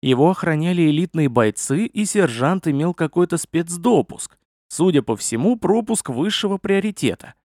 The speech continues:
который он применил на космодроме Южный, ныне база Дуранго, и получил транспорт. Груз требовалось срочно доставить на объект X,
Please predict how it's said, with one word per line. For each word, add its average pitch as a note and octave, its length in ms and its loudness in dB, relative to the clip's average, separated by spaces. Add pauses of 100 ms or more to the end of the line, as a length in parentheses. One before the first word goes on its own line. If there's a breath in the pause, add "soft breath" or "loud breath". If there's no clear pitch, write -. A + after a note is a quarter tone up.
(180)
который C#3+ 440 4
он C3+ 220 4
применил A2 440 0
на B2+ 140 0
космодроме A#2 640 0
Южный, F3 560 0 (100)
ныне B2 280 2
база G#2+ 320 2
Дуранго, A2 500 0 (340)
и A#2+ 100 -2
получил C3+ 460 2
транспорт. G#3+ 640 -2 (520)
Груз C3+ 500 2
требовалось G#3+ 640 4
срочно D#3+ 500 0
доставить A#2 560 0
на A2 140 0
объект G#2+ 420 -4
X, - 400 -2